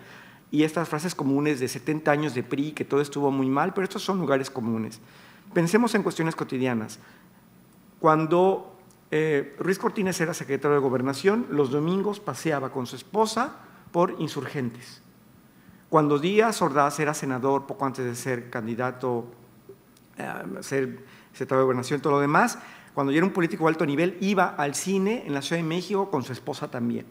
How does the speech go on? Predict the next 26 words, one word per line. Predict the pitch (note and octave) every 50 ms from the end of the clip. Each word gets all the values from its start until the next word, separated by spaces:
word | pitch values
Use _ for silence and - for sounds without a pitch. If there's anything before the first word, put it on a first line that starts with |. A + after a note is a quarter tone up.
| - - - - - - - - -
Desde | B2+ A#2+ B2+
hace | E3+ G3 A3+ A3+
décadas, | G3+ G#3 G3+ G3+ G3 F3+ E3+ F#3 F3+ -
igual | B2+ C#3 C#3+ D3
que | - D#3
está, | - - D3 C#3
se | - -
está | A#2 - -
manejando | C#3 D3 D3 D3 C#3+ - C#3+ D3 C#3+ C3+ C3 B2
ese | B2 B2 C#3+
discurso | C3+ B2+ A#2+ - C#3+ C3+ - - D3 C#3 - - - - - -
populista, | C#3+ C#3 - D#3 D#3 D#3 D#3 D#3 E3+
se | D#3+ - F3
ha | E3+
creado | - E3 D#3 D#3+
una | E3+ E3+ D#3
auténtica | C#3+ - D#3 D#3 E3+ D#3 C#3
casta | - - D#3+ - - D#3+
que | - C#3+
no | C#3 C#3
tiene | D3+ D3+ D3
absolutamente | C#3+ C3+ - C#3 D#3 - F3+ D#3+ D#3+ D#3 D#3+ E3
ningún | C#3+ C3+ C3 D3 E3+ F3 E3
punto | - - F3+ G#3 G#3+ G#3+ G#3+
de | F#3 F#3
contacto | - C#3+ C3+ C3 C3 D#3+ E3+ E3+ - - - F#3